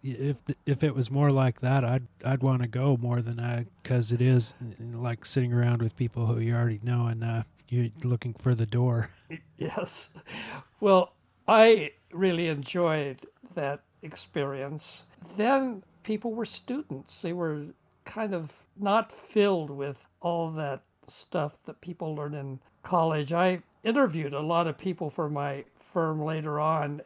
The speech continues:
Speaker 2: and there were certain colleges I just decided I wasn't gonna hire because one guy came from a college and he sat down at the conference table with me and he said this, "I have come to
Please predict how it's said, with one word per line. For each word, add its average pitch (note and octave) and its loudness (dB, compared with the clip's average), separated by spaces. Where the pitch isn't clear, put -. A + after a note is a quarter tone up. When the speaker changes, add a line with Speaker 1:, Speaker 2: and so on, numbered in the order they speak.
Speaker 2:
and D#3 -8
there G#3 0
were G3 2
certain D#3+ -6
colleges F#3 -2
I G#3 2
just F#3+ -8
decided E3+ -2
I D#3 2
wasn't E3+ -2
gonna D3+ -4
hire E3 -4
because D#3 -12
one F#3+ -2
guy E3 2
came E3 -6
from D3 -6
a D#3+ -6
college F3+ -2
and D#3 -8
he D3+ -12
sat - -4
down E3+ 2
at D#3+ -8
the C#3+ -12
conference F#3+ -4
table D3 -6
with C#3 -10
me D#3+ -6
and D3+ -8
he F3+ -10
said F3 -2
this, - -10
"I G#3 6
have E3 0
come F#3 6
to F#3+ -6